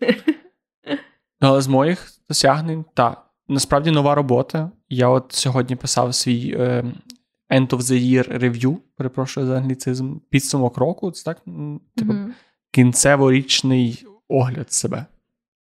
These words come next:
Speaker 2: Нехай так. І я теж писав, що я ось, ну, я щось таке розписував свої всякі досягнення, і такі, нічого собі, як багато я досягнув. І та, і цього року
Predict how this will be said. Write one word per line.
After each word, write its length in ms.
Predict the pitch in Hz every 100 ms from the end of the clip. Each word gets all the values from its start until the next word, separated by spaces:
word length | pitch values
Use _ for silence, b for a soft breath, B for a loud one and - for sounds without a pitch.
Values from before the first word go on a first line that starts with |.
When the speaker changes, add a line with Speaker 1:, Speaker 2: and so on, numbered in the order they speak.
| _ _ _ _ -
Speaker 2:
Нехай 320 | 120 - 120
так. 220 | 117 - b b b b
І 140 | 139 123
я 140 | 127
теж 240 | 127 123
писав, 380 | - 131 123 123
що 160 | - 131
я 80 | 120
ось, 180 | 123 123
ну, 360 | 135 123 117 120
я 160 | 117 - _ -
щось 180 | 127
таке 240 | 120 - 117 -
розписував 580 | 120 - 120 - 135 127
свої 200 | - 127
всякі 260 | 123 -
досягнення, 520 | 127 - - 123 139
і 20 | 127
такі, 220 | - 123
нічого 260 | 123 -
собі, 200 | 139 -
як 100 | 147 -
багато 240 | 156 156
я 60 | 156
досягнув. 460 | 151 - 147 131 156 _ _ _ _ _ _ -
І 100 | 127
та, 180 | 123 117
і 60 |
цього 220 | 123 127 120
року 340 | 120 - 127